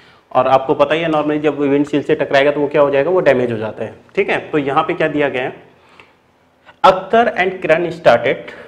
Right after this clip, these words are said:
pondering over the situation। अख्तर और किरण इस situation पे बात करना शुरू करते हैं।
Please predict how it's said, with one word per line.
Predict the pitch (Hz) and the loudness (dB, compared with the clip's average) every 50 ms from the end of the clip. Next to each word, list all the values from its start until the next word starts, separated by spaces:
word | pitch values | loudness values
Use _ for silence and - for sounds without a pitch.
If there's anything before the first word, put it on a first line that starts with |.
| - - - _ _ _ _ _ _ _ _ _ _ _ _ _ _ _ | -20 -20 -20 _ _ _ _ _ _ _ _ _ _ _ _ _ _ _
pondering | 175 160 165 185 202 214 220 208 - - | -2 0 2 2 2 2 2 0 2 0
over | 160 151 156 165 165 165 160 | 2 4 4 2 4 4 2
the | 160 165 160 - | 2 0 0 -4
situation। | - 127 - 131 117 110 - - - 98 104 - - _ _ _ _ _ - | -10 -6 -4 -2 -2 -2 -4 -10 -12 -14 -14 -20 -20 _ _ _ _ _ -2
अख्तर | - 151 - 196 196 - 202 214 - | -2 -2 -2 -2 -2 0 0 0 0
और | - - 180 175 175 | -2 -4 -4 -4 -2
किरण | 175 165 175 185 - | -4 -2 -2 -2 -2
इस | - 165 180 - - | -2 -6 -6 -4 -4
situation | 175 170 170 143 139 - - 135 131 | -6 -4 -2 -4 -4 -4 -6 -8 -6
पे | - 175 | -6 -4
बात | 160 139 127 131 - - | -2 0 -2 -2 0 -2
करना | 127 127 139 | -2 -2 -2
शुरू | 135 - 120 120 | -4 -2 -4 -4
करते | 120 123 120 117 - 127 | -2 -2 -4 -4 -4 -8
हैं। | 135 165 - - | -10 -12 -14 -18